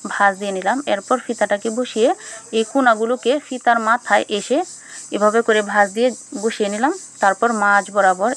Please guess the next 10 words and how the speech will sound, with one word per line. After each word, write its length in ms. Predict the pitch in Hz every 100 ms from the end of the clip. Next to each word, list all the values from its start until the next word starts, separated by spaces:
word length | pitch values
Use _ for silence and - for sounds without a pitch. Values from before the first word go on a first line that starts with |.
| 180
এভাবে 260 | 190 190 320 - - - -
সম্পূর্ণ 380 | 254 254 285 277 262
কাপড়টিকে 460 | 226 214 196 208 269 - 214
আড়াআড়িভাবে 720 | 208 202 196 185 190 185 214 339 - - - - 208
ভাঁজ 180 | 202 196 196
দিয়ে 160 | 214 269 359 -
সেলাই 240 | 220 214 220
করে 140 | 202 165
নিচ্ছি। 260 | 160 - 190 - - - - -
তবে 240 | 220 196